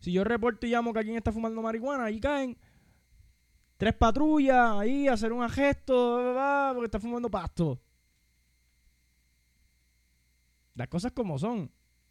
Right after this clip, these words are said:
Pero entonces, una persona que está mal de sus cabales, fuera de sus cabales, hay que dejarlo por ahí, tranquilito, porque, pues, la familia no se quiere hacer cargo de él y, pues, hay que dejarlo tranquilo. Pero mira,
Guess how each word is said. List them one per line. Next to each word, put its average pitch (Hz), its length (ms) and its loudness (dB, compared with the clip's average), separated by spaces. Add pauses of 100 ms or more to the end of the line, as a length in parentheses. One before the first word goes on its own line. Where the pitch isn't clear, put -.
(760)
Pero 135 140 -6
entonces, 180 280 0 (360)
una 185 200 -4
persona 214 360 -2
que 165 100 -2
está 180 460 -2 (280)
mal 180 300 -8
de 214 140 -4
sus 214 160 -10
cabales, 214 480 0
fuera 180 180 -2
de 214 60 -6
sus 214 100 -12
cabales, 214 580 -2 (840)
hay 139 80 -8
que 156 80 -2
dejarlo 170 340 -2
por 170 160 -6
ahí, 202 440 -8
tranquilito, 180 720 -10
porque, 165 280 -14
pues, 202 480 -8
la 165 80 -6
familia 202 480 -8
no 180 100 -6
se 196 60 -4
quiere 190 100 -4
hacer 196 140 -8
cargo 185 260 -6
de 208 320 -4
él 196 60 -4
y, 180 40 -6
pues, 202 140 -8
hay 214 120 -6
que 196 40 -4
dejarlo 196 220 -4
tranquilo. 196 460 -6
Pero 143 180 -6
mira, 190 340 -4